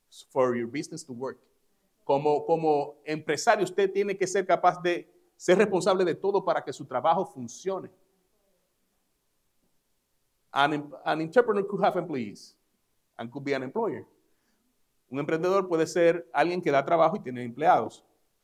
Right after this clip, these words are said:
The thing here is, la cosa aquí es, that God's love won't set you on a certain hours.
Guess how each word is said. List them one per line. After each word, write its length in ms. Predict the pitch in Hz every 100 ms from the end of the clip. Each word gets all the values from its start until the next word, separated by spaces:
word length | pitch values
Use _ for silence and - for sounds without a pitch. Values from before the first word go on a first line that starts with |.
| _ _ _ _ _ _
The 100 | 143
thing 200 | 143 247
here 220 | 240 233 208
is, 340 | 139 104 -
la 100 | 123 -
cosa 200 | 220 -
aquí 240 | - 180
es, 300 | 113 - - _ _ _ _ _ _ _ _ _ 113
that 300 | 147 139 131
God's 380 | 226 240 180
love 420 | 208 226 196 113 - _ _ _ _ _ _ _ _ _ _ _ _ _ _ _
won't 520 | 123 160 202 208 - -
set 500 | - - 208 - 131
you 260 | 110 98 - _ _
on 120 | 123
a 40 | 120
certain 440 | - 151 151 135
hours. 520 | 131 127 107 - -